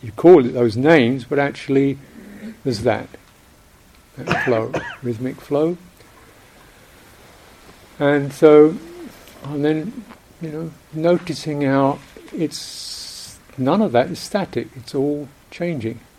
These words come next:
It's all changing. And if you begin to rub out the background impression of a body,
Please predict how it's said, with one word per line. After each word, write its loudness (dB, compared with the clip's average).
It's -20
all -6
changing. -8
And -4
if -2
you 2
begin 0
to 0
rub 4
out 4
the -10
background 2
impression 0
of -6
a -2
body, 4